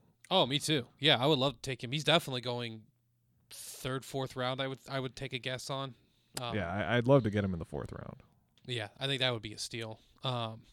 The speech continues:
Speaker 1: I do wanna s-, make a comment. Uh, it's somewhat controversial. I think there's gonna be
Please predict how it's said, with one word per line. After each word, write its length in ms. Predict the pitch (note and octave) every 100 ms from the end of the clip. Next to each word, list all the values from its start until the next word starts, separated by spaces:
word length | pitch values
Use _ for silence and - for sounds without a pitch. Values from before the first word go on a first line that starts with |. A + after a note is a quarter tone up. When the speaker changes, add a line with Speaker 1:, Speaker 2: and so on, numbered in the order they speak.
| _ -
Speaker 1:
I 120 | D#3
do 180 | E3+ F3
wanna 160 | E3+ D#3
s-, 100 | -
make 140 | D#3 C3+
a 60 |
comment. 480 | - D3+ D#3 F3+ F3+
Uh, 180 | C#3 C3
it's 200 | B2 - -
somewhat 380 | - D3 C#3 -
controversial. 800 | C#3 B2+ B2+ B2+ C#3 - E3 C#3+
I 40 |
think 160 | C3 A#3
there's 140 | G3
gonna 200 | D3 D3
be 500 | B2 C3+ B2+ B2+ B2